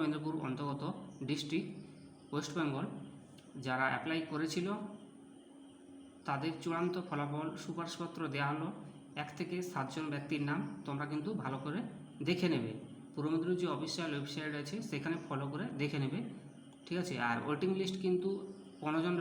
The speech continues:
রাখা, আগের মতোই কিন্তু এখানে পনেরো জন, পনেরো জন রাখা হয়েছে।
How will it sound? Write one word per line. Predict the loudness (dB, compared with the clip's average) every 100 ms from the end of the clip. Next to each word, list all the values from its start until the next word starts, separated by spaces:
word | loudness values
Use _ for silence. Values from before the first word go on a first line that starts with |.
| 4
রাখা, | 4 2 0 2 6
আগের | 6 4
মতোই | 2 2 0
কিন্তু | 0 0
এখানে | -2 -2 0
পনেরো | 0 0
জন, | -2 2
পনেরো | 2 6
জন | 4 4
রাখা | 4 6 6 4 2
হয়েছে। | 4 4 2